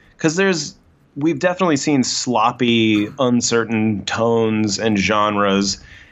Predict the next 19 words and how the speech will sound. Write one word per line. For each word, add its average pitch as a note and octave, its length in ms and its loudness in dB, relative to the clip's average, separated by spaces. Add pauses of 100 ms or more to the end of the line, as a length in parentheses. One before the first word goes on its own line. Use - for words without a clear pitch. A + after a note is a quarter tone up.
(140)
and A2+ 140 0
have A#2 180 0
that A#2 160 -2
be A2 120 -2
a G2+ 60 -2
very G2+ 280 -2
thankless G#2 680 -2
experience, E2 840 -2 (100)
you G#2+ 100 -2
know? G#2 380 0 (140)
Whereas, G#2+ 340 -2
like, G#2 340 -2 (360)
when A#2 140 0
a A#2+ 60 0
movie C3 380 0
kinda G#2 380 -4
effortlessly G#2+ 1000 -2
transitions G#2+ 880 0
between G#2+ 880 0